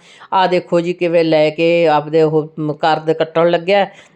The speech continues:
ਇਕੱਠੇ ਹੋ ਗਏ ਜੀ ਅਸੀਂ, ਇੱਕ ਅਨਮੋਲ ਹੋ ਗਿਆ, ਅਰਮਾਨ ਹੋ ਗਿਆ, ਸਾਰੇ ਹੋ ਗਏ। ਹੁਣ ਉਹਨਾਂ ਦੇ, ਅਮ, ਦੇਖਣਾ, ਡਾਕਟਰ ਸਾਹਿਬ ਉਹਨਾਂ ਨੂੰ ਕਹਿੰਦੇ ਆ, "ਕੁੜੀਓ ਤੁਸੀਂ ਇੱਥੇ ਖੜ੍ਹ ਜਾਓ ਭਾਈ, ਤੁਹਾਡੀ ਆਂਟੀ ਦੇ ਨਾਲ ਮੈਂ ਇੱਧਰ ਹੋ ਜਾਨਾ।"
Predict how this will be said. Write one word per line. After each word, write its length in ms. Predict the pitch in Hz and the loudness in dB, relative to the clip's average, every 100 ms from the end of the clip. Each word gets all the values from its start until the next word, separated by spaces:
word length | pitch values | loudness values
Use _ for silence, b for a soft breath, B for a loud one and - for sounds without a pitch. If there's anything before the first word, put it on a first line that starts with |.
| B | B
ਇਕੱਠੇ 400 | 196 - 202 202 | -6 -2 0 2
ਹੋ 240 | 180 180 | 4 2
ਗਏ 180 | 185 202 | 2 0
ਜੀ 180 | 202 196 | 0 0
ਅਸੀਂ, 380 | - 190 185 | 0 -4 0
ਇੱਕ 160 | 185 185 | -2 0
ਅਨਮੋਲ 420 | 180 175 170 180 | -2 0 0 2
ਹੋ 220 | 175 175 | 2 2
ਗਿਆ, 320 | 175 175 170 151 | 2 2 2 0
ਅਰਮਾਨ 380 | 165 170 170 | 0 -2 0
ਹੋ 220 | 170 165 165 | 0 0 0
ਗਿਆ, 240 | 170 175 | 0 0
ਸਾਰੇ 380 | 170 160 156 165 | 0 0 0 2
ਹੋ 160 | 160 | 0
ਗਏ। 200 | 151 165 165 B B B 185 | 0 -4 -4 B B B -2
ਹੁਣ 160 | 196 | 2
ਉਹਨਾਂ 260 | 190 190 190 | 2 2 2
ਦੇ, 340 | 190 180 170 | 2 2 2
ਅਮ, 400 | 147 170 165 160 | -4 -4 -2 -2
ਦੇਖਣਾ, 360 | 160 165 175 160 | -2 -4 -2 -2
ਡਾਕਟਰ 260 | 160 175 170 | 0 0 0
ਸਾਹਿਬ 180 | 185 | 0
ਉਹਨਾਂ 140 | 185 185 | 0 0
ਨੂੰ 80 | 185 | 0
ਕਹਿੰਦੇ 240 | 175 185 | 0 0
ਆ, 40 | |
"ਕੁੜੀਓ 280 | 180 170 175 | 0 -2 -4
ਤੁਸੀਂ 260 | 175 160 175 | -4 -4 -4
ਇੱਥੇ 220 | 160 - | -4 -6
ਖੜ੍ਹ 220 | - 156 | -6 -4
ਜਾਓ 140 | 151 160 | -2 -2
ਭਾਈ, 220 | 170 156 | 0 -2
ਤੁਹਾਡੀ 280 | 160 151 165 | -2 -2 0
ਆਂਟੀ 320 | 160 160 165 | 0 -2 -2
ਦੇ 100 | 170 | 0
ਨਾਲ 220 | 165 165 | 0 0
ਮੈਂ 140 | 160 | 0
ਇੱਧਰ 220 | 156 127 160 | -2 -2 -4
ਹੋ 200 | 160 131 | -4 -6
ਜਾਨਾ।" 300 | 131 131 | -6 -6